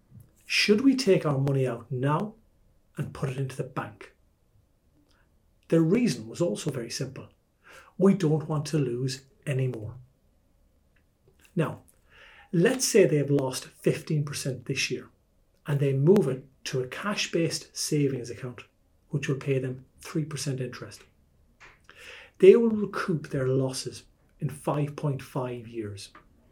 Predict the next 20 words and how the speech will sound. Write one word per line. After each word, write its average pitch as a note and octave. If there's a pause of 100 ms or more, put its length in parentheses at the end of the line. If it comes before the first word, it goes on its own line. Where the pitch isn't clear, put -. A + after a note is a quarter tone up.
(1900)
Now, F3 (140)
let's F3+
assume G3+
this D#3
investment C3+
is E3
part D3+
of C3+
their B2+
long-term D3
planning, A2+ (960)
and D3
we E3+
teach A3+
them - (500)
to D#3+
ignore D#3
the G#3
short-term C#3
falls, A#2+